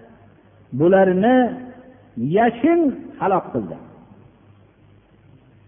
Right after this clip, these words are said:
"Sizlar bu halokatni,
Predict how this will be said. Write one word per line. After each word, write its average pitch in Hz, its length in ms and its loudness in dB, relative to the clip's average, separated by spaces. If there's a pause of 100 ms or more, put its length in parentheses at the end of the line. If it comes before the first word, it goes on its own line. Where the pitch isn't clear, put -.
(380)
"Sizlar 160 500 0
bu 214 200 2 (600)
halokatni, 185 920 0